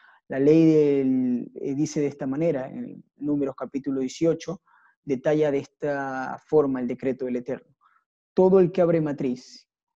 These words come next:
de toda carne que ofreciere a Yahweh, así de hombre como de animal, será tuyo.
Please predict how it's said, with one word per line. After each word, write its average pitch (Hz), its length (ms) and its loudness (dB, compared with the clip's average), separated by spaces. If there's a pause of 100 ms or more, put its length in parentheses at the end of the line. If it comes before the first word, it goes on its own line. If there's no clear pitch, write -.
de 139 160 0
toda 147 420 2
carne 143 480 -2 (100)
que 139 100 -4
ofreciere 131 500 -2
a 123 80 -4
Yahweh, 127 480 0 (320)
así 139 380 -2
de 127 120 0
hombre 131 420 0
como 120 320 -4
de 123 120 -4
animal, 139 480 -4 (200)
será 131 400 -8
tuyo. 139 380 -2